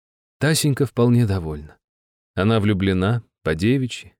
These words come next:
впервые несерьезно и не на всю жизнь. Избранник сумел увлечь модным кликушеством,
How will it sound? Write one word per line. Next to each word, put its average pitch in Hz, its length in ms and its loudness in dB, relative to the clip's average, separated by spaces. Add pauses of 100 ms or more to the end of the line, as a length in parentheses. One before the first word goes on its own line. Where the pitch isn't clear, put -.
впервые 110 560 2
несерьезно 113 680 2
и - 160 -4
не 104 180 2
на 98 120 -2
всю 92 280 -6
жизнь. 80 400 -8 (640)
Избранник 180 520 2
сумел 156 340 2
увлечь 139 440 2
модным 117 400 2
кликушеством, 113 920 -4